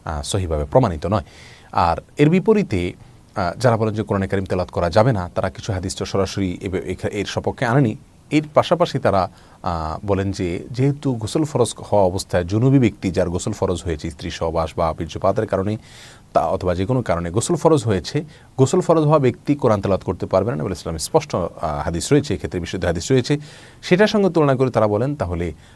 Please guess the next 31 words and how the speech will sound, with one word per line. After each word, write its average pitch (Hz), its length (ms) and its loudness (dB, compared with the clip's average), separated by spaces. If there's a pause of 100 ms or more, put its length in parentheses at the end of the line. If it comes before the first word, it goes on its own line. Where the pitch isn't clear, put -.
আহ, 80 160 -2
মাসিক 117 340 -4
অবস্থায়ও 131 400 0
যেহেতু 127 320 0
গোসল 104 260 -2
ফরজ 98 280 -2
হওয়ার 101 180 2
মতো 127 200 0
অবস্থা, 85 320 -4
নাপাক 92 340 -2
অবস্থা, 82 240 -4
অপবিত্রতা 90 440 -4
অবস্থা, 82 260 -6
অতএব 147 480 -4
এ 104 60 -4
সময় 85 240 -6
কোরআন 78 200 -6
তেলাওয়াত 76 280 -10
করা 76 120 -6
যাবে 123 180 4
না। 76 100 -6 (420)
যাই 143 160 8
হোক, 151 180 4
বিষয়টি 131 320 0
মত 107 180 0
পার্থক্যপূর্ণ, 82 680 -4
কিন্তু 117 280 0
এক্ষেত্রে 147 300 0
আমরা 90 260 4 (340)
সতর্কতামূলক 151 920 2
মত 92 380 -4